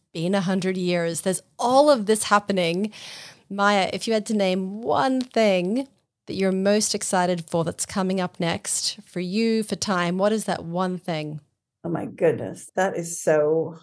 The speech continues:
Speaker 2: hard. Uh, well, for Time, I'm super excited about Time one hundred this year because that is where we're going to celebrate our hundred, really celebrate our hundredth birthday. And we're always recognizing the most,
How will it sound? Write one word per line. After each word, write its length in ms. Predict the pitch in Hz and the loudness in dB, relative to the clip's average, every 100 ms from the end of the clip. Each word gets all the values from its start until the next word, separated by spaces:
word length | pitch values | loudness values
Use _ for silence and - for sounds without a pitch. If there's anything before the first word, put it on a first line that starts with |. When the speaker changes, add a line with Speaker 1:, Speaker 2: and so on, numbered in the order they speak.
| - | -8
Speaker 2:
hard. 540 | 147 120 73 - - _ 123 - _ | -6 -6 -8 -12 -18 _ -20 -20 _
Uh, 420 | 185 196 190 180 202 | 4 6 8 6 6
well, 160 | 220 | 6
for 180 | 208 220 | 6 0
Time, 500 | 220 247 247 247 247 - | 0 2 2 2 0 0
I'm 200 | 190 190 | 0 0
super 680 | - - 220 202 202 202 | -2 0 4 4 4 4
excited 600 | 196 196 190 170 160 180 | 4 2 2 4 4 2
about 260 | 180 160 156 | 0 2 2
Time 200 | 180 151 | -2 -4
one 100 | 151 | -2
hundred 320 | 165 156 143 | -2 -2 -4
this 200 | 160 156 | -6 -6
year 120 | 131 131 | -4 -4
because 280 | 143 165 | -4 -4
that 180 | 165 143 | 0 2
is 120 | 175 | 2
where 200 | 170 147 | 2 4
we're 100 | 151 | 2
going 240 | 170 143 139 _ _ | 0 -4 -4 _ _
to 80 | - | -12
celebrate 500 | - 151 156 143 139 | -4 -2 2 0 0
our 360 | - 139 143 - - _ _ | -2 -2 -2 -4 -14 _ _
hundred, 280 | 180 170 165 | 0 2 2
really 280 | 185 202 185 | 6 6 6
celebrate 440 | 185 165 165 156 | 4 6 6 4
our 100 | 151 | 4
hundredth 360 | 165 160 156 156 | 0 -4 -6 -2
birthday. 440 | 147 151 147 147 | 0 0 2 2
And 200 | 143 135 | 2 0
we're 180 | 170 165 | 2 4
always 360 | 175 175 180 170 | 6 4 4 2
recognizing 640 | 147 156 165 143 160 156 | 0 0 -2 -2 -2 -2
the 100 | 156 | 0
most, 300 | 160 165 165 | 4 4 2